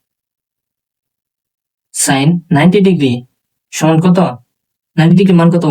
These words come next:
ওয়ান। আর হচ্ছে cos, উম, cos হচ্ছে সিক্সটি ডিগ্রি মান, উম, cos জিরো ডিগ্রি মান, জিরো ডিগ্রি মান কত? Cos জিরো ডিগ্রি মান হচ্ছে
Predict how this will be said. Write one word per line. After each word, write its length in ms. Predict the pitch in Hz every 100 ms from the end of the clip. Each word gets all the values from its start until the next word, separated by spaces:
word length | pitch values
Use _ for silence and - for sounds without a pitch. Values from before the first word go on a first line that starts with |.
| 127
ওয়ান। 280 | 120 131 170 180 - _ _ _ _ _ _ -
আর 60 | 143
হচ্ছে 180 | 143 143 139
cos, 300 | 143 135 170 175 - _ _ _ _ _ _ _ _ _ _ _ -
উম, 360 | 147 139 139 139 139
cos 160 | 156 160 160
হচ্ছে 220 | - 165 185 - _ _ _ _ _ _ _ _ _ _ _ - _ _ - -
সিক্সটি 320 | 202 - 226 196
ডিগ্রি 180 | 165 127
মান, 100 | 120 117 156
উম, 280 | 131 131 131 - _ _ _ _ _ _ _ _ _ _ _ _ _ _ _ _ _ _ _ _ _ _ _ _ _ _ _ _ _ _ _ _ _ _ _ _ _ _ _ _ _ -
cos 140 | 196 165
জিরো 160 | 175 175 170
ডিগ্রি 160 | 151 127
মান, 100 | 117 123
জিরো 140 | 156 165
ডিগ্রি 140 | 170
মান 80 | 170 180
কত? 100 | 190 240 _
Cos 140 | 165 160 -
জিরো 160 | 160 196
ডিগ্রি 160 | 196 175 160
মান 80 | 170
হচ্ছে 200 | 160